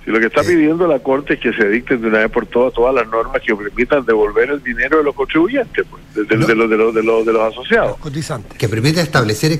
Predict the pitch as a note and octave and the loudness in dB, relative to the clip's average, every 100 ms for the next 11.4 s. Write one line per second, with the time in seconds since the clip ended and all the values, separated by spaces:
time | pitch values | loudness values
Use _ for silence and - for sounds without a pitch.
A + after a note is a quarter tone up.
0 | - E3+ - A#2 F2+ A2+ A2+ D#3 B2+ A#2 | 2 2 2 2 2 2 2 4 2 4
1 | A#2+ B2+ D3 A2 A2 G3 B2 A#2+ A2+ D3+ | 2 2 2 2 4 4 2 0 2 2
2 | D#3 C3+ C3 B2 B2 D3 D3 C#3+ A#2 B2+ | 2 0 0 0 0 2 2 2 0 -2
3 | A#2 B2 A#2 A2 A#2 A2+ B2 A#2+ D3 D3 | 0 0 0 0 0 0 2 2 2 0
4 | C#3+ C#3 D3 C#3 D3 D3+ C#3 C3 - - | -2 0 0 2 0 0 0 -2 -4 -20
5 | - - A#2 A#2+ A2+ A#2+ A#2 B2 A#2+ F3 | -10 -2 2 2 2 2 2 0 2 2
6 | D#3+ E3 D#3 B2+ C#3 C3 A#2+ C3 B2+ C3 | 2 2 -2 -2 0 0 -2 -4 -4 -2
7 | C3+ C#3+ D3+ A#3+ G#2+ F2+ F#3 - - - | 0 0 0 0 -2 -4 -6 -8 -12 -6
8 | E3 F#3 G#3 D3+ G#3 G3+ E3+ E3 A#3+ C#4 | -2 0 0 0 -2 0 -2 0 0 0
9 | B3 A3 F3 G3+ G#3 E3 F3 D#3+ E3+ D3 | 0 0 2 0 0 -2 0 -2 2 2
10 | C3+ C3 A#2+ A#2+ D#3+ - C#3 E3 D3 F#3+ | 2 0 0 0 -2 0 0 0 0 0
11 | F3 D#3 G2+ D2+ | 2 2 2 -4